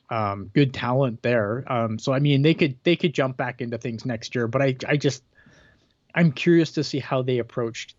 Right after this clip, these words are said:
next season, 'cause I think, again, like, just throwing all your draft picks overboard for,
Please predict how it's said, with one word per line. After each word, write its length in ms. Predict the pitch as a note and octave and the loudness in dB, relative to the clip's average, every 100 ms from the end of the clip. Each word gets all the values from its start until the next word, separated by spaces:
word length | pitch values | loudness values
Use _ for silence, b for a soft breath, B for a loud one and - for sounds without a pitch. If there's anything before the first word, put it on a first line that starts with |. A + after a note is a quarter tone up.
| - | -8
next 680 | C#3 C3 B2 - - - - | -2 0 0 -2 -12 -14 -14
season, 480 | - A#2+ A2+ A2+ A2 | -14 -10 -4 -4 -2
'cause 100 | - | 2
I 100 | C3 | 2
think, 220 | D3+ C#3 | 2 2
again, 300 | C3 A#2+ A2+ | 2 2 2
like, 180 | A2 G#2+ | 0 -2
just 240 | B2+ - | -2 2
throwing 280 | - C3 C3 | 6 8 8
all 120 | D3 | 6
your 120 | C#3+ | 0
draft 260 | C3 A#2 - | -10 -14 -12
picks 220 | C3+ B2 | -14 -12
overboard 500 | G#2+ B2 A#2+ B2 C3 - | -14 -14 -12 -10 -12 -10
for, 260 | A#2 G#2+ | -10 -10